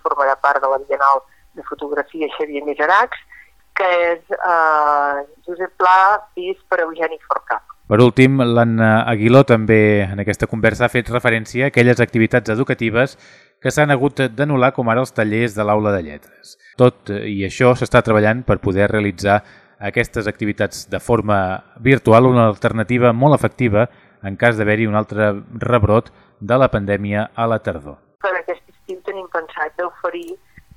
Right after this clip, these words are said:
Speaker 1: uns tallers en línia a partir de càpsules que ara en aquests moments els professors estan enregistrant els vídeos i, per tant, això seria una novetat de, de una reconversió d'una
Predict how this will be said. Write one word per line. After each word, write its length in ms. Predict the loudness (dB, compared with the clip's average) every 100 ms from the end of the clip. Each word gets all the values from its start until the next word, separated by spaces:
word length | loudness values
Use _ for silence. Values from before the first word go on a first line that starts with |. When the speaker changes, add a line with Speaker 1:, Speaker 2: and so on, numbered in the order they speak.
| -16
Speaker 1:
uns 160 | -16 -10
tallers 440 | -6 -4 -4 -4 -2
en 160 | -2 -2
línia 360 | -4 -4 -2 0 -2 -4 -4
a 60 | -4
partir 300 | -6 -8 -8
de 60 | -6
càpsules 720 | -4 -4 -6 -10 -2 -2 -2 -6 _ _ -20 _
que 80 | 0
ara 300 | 2 2 0
en 80 | -4
aquests 220 | -12 -10
moments 280 | -6 -4 -6
els 140 | -16 -18
professors 440 | -12 -8 -2 -2 -4 -8
estan 320 | -2 -2 -2 -14 _ _ -12 -8
enregistrant 640 | -6 -6 -8 -2 -2 2
els 220 | 0 -2 -8
vídeos 480 | -8 -4 -2 -2 -2 -12 _ _ -14
i, 100 | -6
per 140 | -4 -2
tant, 160 | -2
això 220 | -2 -6 -6
seria 280 | -4 -4
una 180 | 0 0
novetat 720 | 0 0 0 0 2 2 0
de, 180 | -2 0 2 2 -2 -2
de 100 | -4 -2
una 100 | -2 -2
reconversió 640 | -2 -6 -6 -6 -4 -2 -2
d'una 260 | -2 -2